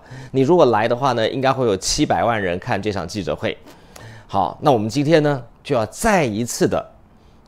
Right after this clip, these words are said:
踢爆蔡同学。那个号称跟你在同一个时间在英国伦敦政经学院教过书的英国的上议院议长，其实他在骗人。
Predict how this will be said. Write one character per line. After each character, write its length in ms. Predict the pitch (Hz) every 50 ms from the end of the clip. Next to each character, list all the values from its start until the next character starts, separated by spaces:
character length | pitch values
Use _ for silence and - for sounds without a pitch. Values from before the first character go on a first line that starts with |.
| - -
踢 160 | - - 139
爆 180 | - 147 110 92
蔡 220 | - - 127 101
同 160 | 92 87 87
学。 200 | 90 - 73 - - - _ - - - - - - - - - - - - - - - - - - - -
那 180 | - 196 240 240
个 220 | 196 185 202 185
号 260 | 185 - - 240 208 190
称 480 | - 185 202 190 190 196 196 196 190 - -
跟 160 | - 202 202
你 120 | 185 135
在 160 | 110 165 160 147
同 220 | - - 143 151
一 40 | 175
个 100 | 180 170
时 160 | - - 143
间 420 | 127 156 165 160 160 160 165 160 156 - - -
在 160 | - 160 156 147
英 100 | 156 156
国 120 | 135 123
伦 160 | 120 120 123
敦 140 | 131 139 143
政 140 | 139 143 135 131
经 120 | 139 135
学 140 | 110 123 120
院 160 | 123 117 113
教 160 | - 131 131
过 140 | 131 131 123
书 200 | - - 135 131
的 160 | 123 120 113 -
英 180 | 120 123 127
国 100 | 107 110
的 80 | 107 110
上 240 | - - 131 120 120
议 40 |
院 160 | 123 120 117 98
议 120 | 120 110
长， 260 | - 92 87 80 78
其 140 | 85 - 98
实 80 | 92 95
他 140 | - 110
在 100 | 98 104
骗 340 | - - - 135 120 92 80
人。 240 | - 58 53 57 -